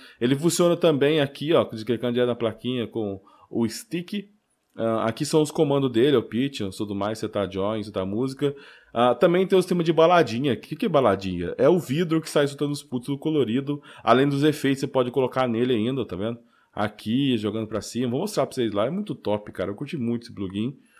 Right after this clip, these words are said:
Ah, aqui, sistema de permisso, tá vendo? Tem permisso pra user e pra vip. Tem os dois. Vou baixar.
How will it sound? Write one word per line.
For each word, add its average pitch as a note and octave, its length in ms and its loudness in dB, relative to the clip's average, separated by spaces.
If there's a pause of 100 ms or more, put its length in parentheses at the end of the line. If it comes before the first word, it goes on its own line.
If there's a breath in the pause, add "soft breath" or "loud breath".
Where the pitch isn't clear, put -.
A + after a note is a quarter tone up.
(340 soft breath)
Ah, G#2 240 0
aqui, A2 180 -2
sistema C3+ 280 0
de B2+ 80 -6
permisso, B2 500 2
tá A2+ 100 -2
vendo? A#2 180 0
Tem A2+ 100 -4
permisso G#2+ 320 -6
pra A#2 180 4
user A2 460 2 (280 soft breath)
e E3+ 140 2
pra F3 220 4
vip. C3+ 440 0 (240)
Tem G#2 140 -6
os F#2+ 140 -6
dois. G2+ 400 -2
Vou A2 120 -14
baixar. G2 540 -2